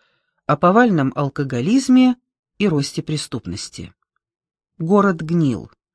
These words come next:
Его население составляли прямые потомки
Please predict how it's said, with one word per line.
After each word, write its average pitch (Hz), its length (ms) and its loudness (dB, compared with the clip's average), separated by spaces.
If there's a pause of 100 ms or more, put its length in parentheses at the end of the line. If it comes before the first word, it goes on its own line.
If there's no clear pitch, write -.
(640)
Его 208 240 4
население 226 640 0
составляли 165 640 -2
прямые 165 380 -2
потомки 175 720 -2